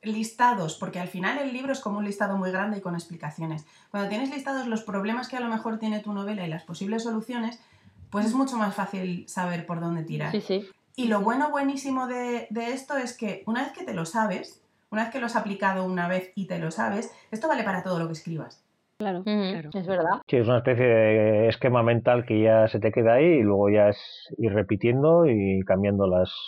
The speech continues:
Speaker 4: los elementos, pero al final el esquema lo tienes ahí.
Speaker 2: Ujú.
Speaker 1: Sí, yo no, no sé si hacéis deporte alguna.
Speaker 4: Mm, sí.
Speaker 2: Sí.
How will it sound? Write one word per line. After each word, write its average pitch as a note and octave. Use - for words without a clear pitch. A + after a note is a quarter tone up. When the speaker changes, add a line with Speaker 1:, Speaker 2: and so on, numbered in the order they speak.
Speaker 4:
los B2+
elementos, B2
pero A2+
al G#2
final G#2+
el A2
esquema A#2
lo A#2+
tienes G2+
ahí. A#2
Speaker 2:
Ujú. G#3+
Speaker 1:
Sí, A#3+
yo B3+
no, -
no C#4
sé D#4+
si D#4
hacéis B3+
deporte A3
alguna. A3+
Speaker 4:
Mm, B2
sí. G#2+
Speaker 2:
Sí. G3